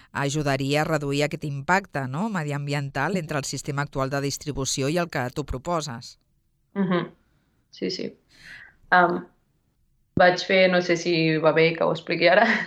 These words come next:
Speaker 1: Sí, sí,
Speaker 2: Vaig
Speaker 1: explica.
Speaker 2: fer, durant el projecte vaig fer una anàlisi de cicle de vida, que
Speaker 1: Mhm.
Speaker 2: és el mètode científic que s'utilitza per calcular els impactes ambientals de les coses en general, de, de, de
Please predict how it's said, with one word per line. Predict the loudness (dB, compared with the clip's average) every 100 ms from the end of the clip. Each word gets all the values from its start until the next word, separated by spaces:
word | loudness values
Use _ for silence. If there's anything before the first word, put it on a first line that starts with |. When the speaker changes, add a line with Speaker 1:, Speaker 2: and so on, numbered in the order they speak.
| -6 -8 -14 -8
Speaker 1:
Sí, | -4
sí, | -2 2
Speaker 2:
Vaig | 4
Speaker 1:
explica. | 2 0 0
Speaker 2:
fer, | 2 2 -2 -6 _ _ _
durant | 0 4 6 6
el | 6
projecte | 2 0 4 6
vaig | 6 4
fer | 2 4
una | 6 4
anàlisi | 4 4 4 2
de | 0
cicle | 0 -2 0
de | 2
vida, | 2 4 4 2 -6 _ _ _ _ _ _ _ _ 0
que | 4
Speaker 1:
Mhm. | 6 6 4 -2
Speaker 2:
és | -4 4
el | 4 6
mètode | 2 2 0
científic | 0 -2 -2 -2 0
que | 0
s'utilitza | 0 -2 -2 0 4 4 2 2
per | 2 4
calcular | 2 2 4 4 4 0
els | -2
impactes | -2 0 0 0 -2
ambientals | -2 -2 -4 0 0 0 -2
de | -4
les | -4 -6
coses | -2 0 0 -2
en | -4
general, | -2 0 2 4
de, | 4 2
de, | 0 -2
de | -4